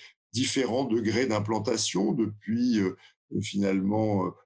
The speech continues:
une implantation locale autour d'une cité jusqu'à la possession d'une île. Il y a des parallèles que, euh, Maria Fusaro a esquissés et qui, euh, ont aussi beaucoup influencé mon, mon propre regard sur, euh,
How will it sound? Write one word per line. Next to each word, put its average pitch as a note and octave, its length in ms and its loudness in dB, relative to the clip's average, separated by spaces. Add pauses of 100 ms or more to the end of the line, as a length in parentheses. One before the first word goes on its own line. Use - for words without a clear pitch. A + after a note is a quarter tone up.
une G#2 140 0
implantation G#2 680 0
locale G#2+ 560 0
autour F#2+ 280 -2
d'une F#2+ 200 2
cité D#3+ 680 0
jusqu'à A2 420 -4
la G2+ 100 0
possession A2 600 -2
d'une A2+ 240 0
île. A3 300 0 (360)
Il A#2 300 0
y D3+ 60 2
a E3+ 80 2
des C#3 120 0
parallèles C3+ 600 0
que, - 140 -4
euh, B2+ 460 0 (500)
Maria A2+ 320 2
Fusaro A2 580 0
a G2 100 2
esquissés - 920 0
et - 80 -2
qui, C3 300 0
euh, A2+ 160 0
ont A2+ 200 0
aussi D#3 380 0 (280)
beaucoup C#3+ 300 0
influencé C3+ 600 0
mon, A#2 280 0
mon A2 220 0
propre C3 320 0
regard G#2+ 540 0
sur, G#2 420 -2
euh, - 140 -4